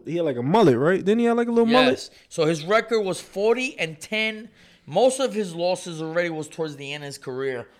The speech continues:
Speaker 2: Forty and ten, one draw with nineteen knockouts. Um,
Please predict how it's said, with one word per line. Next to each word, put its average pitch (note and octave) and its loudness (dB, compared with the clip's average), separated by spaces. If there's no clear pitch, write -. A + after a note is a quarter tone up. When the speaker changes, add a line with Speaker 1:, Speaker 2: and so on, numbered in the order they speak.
Speaker 2:
Forty G#3 -2
and G3 -6
ten, F#3 -4
one F#3+ -4
draw E3+ 0
with C#3 -6
nineteen F3 -8
knockouts. D3 -10
Um, C3+ -6